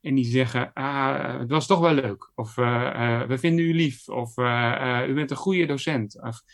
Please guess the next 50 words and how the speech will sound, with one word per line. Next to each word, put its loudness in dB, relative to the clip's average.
iets -4
dergelijks. 0
Of, -2
"We 6
hebben 2
een -6
klein -2
cadeautje 4
meegenomen." -8
Nou, -12
een -4
cadeautje 0
hoeft -4
natuurlijk -4
helemaal 2
niet. -4
Maar -10
het -10
gevoel -2
dat 0
je -8
na 0
een 2
jaar 0
lang, -4
ja, -4
een -12
beetje -8
worstelen, -2
dat, -6
dat -4
leerlingen -2
iets -10
van -8
je -10
geleerd -4
hebben -6
en -4
dat -6
ze, -10
dat -10
ze, -18
dat -12
ze -14
het -12
naar -10
hun -12
zin -4
hebben -6
gehad. -12